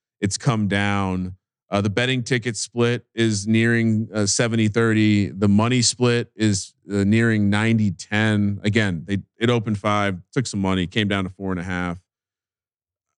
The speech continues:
I just don't see where you're laying these points with Taylor Heinicke. I, I get it. The Commanders, they've lost one game in the past eight. Uh, Hein-, Heinicke's been great.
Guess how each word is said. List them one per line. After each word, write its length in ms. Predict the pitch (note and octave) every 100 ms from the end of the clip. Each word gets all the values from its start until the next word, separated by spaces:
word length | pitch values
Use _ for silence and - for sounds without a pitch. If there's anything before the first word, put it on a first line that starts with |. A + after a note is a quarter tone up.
| E3 C#3+ - _ _ _
I 100 | D3 D3
just 300 | E3 D#3+ -
don't 260 | D#3+ C#3+
see 360 | - D#3+ D#3 C#3+
where 840 | A#2+ A#2+ C#3 D3 C#3 C3+ B2 G#2+ - _ _ _ _
you're 380 | B2+ B2 A#2+ A2
laying 480 | A2 A#2+ B2+ B2+ A#2
these 200 | A#2 G#2
points 440 | - C#3 C3 G#2
with 120 | G#2
Taylor 380 | - A#2+ A2+ G#2+
Heinicke. 680 | G2 B2+ C3+ A#2 A2 A2 G#2
I, 340 | C3 F3+ F#3 F#3+
I 40 |
get 160 | F#3+ C#3+
it. 80 |
The 60 | A2+
Commanders, 420 | D#3+ E3 D#3+ D3+
they've 140 | D3 C#3+
lost 260 | C#3+ B2+
one 220 | C3+ B2
game 220 | A2 G#2+ G2+
in 40 |
the 60 | F#2+
past 340 | G2+ F#2+ -
eight. 380 | A2+ A2+ A2 -
Uh, 200 | G2 F2+
Hein-, 200 | A#2+ A#2+
Heinicke's 420 | A#2+ B2 A2 A2+
been 140 | G#2 F#2
great. 440 | G#2+ G#2+ G2+ F#2+